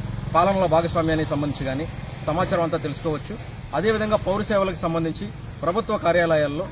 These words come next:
మనకు అందాల్సినటువంటి, ఆ, పౌర సేవల విషయమై కూడా మనం సమాచార హక్కు చట్టం ద్వారా ప-, మనం ప్రశ్నించడానికి మంచి అవకాశం ఉంది.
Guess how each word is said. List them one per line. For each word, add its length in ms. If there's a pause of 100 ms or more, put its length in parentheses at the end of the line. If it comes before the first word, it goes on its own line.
(200)
మనకు 220
అందాల్సినటువంటి, 720 (640)
ఆ, 460
పౌర 200
సేవల 320
విషయమై 380
కూడా 300 (120)
మనం 200
సమాచార 380
హక్కు 220
చట్టం 140
ద్వారా 200
ప-, 400 (360)
మనం 300 (420)
ప్రశ్నించడానికి 760
మంచి 200
అవకాశం 400
ఉంది. 240